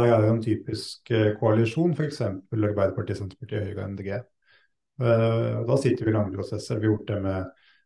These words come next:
mobilite-, mobilitetsstrategien, vi har gjort det med internasjonal strategi, vi har gjort det med, eh, regionale planer, og vi gjør det nå med hovedrevisjon av innlandsstrategien, da, for neste valgperiode.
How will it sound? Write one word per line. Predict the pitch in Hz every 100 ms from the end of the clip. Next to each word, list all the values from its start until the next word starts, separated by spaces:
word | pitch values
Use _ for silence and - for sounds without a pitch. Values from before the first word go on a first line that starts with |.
| _
mobilite-, | 120 110 101 - - 143 120 110
mobilitetsstrategien, | 104 101 120 127 127 143 127 120 - 127 123
vi | 117
har |
gjort | 107 -
det | 104
med | 98 98 - 120
internasjonal | 110 - 120 113 123
strategi, | 117 127 117 120 - 123
vi | 117
har | 113
gjort | -
det | -
med, | 101 101 98 92 _ _ _ _ _ 107
eh, | 98 98 107
regionale | 104 113 117
planer, | 117 131 104 110 120 123
og | 113 110 110
vi | 107
gjør | 104
det | 101 98
nå | 95
med | 95 95 95
hovedrevisjon | 107 98 92 92 101 117 117
av | 107 101 98
innlandsstrategien, | 95 95 98 104 - - 104 113 107 113 - 110 123
da, | 117
for | -
neste | 113 - - 101
valgperiode. | 98 95 110 104 117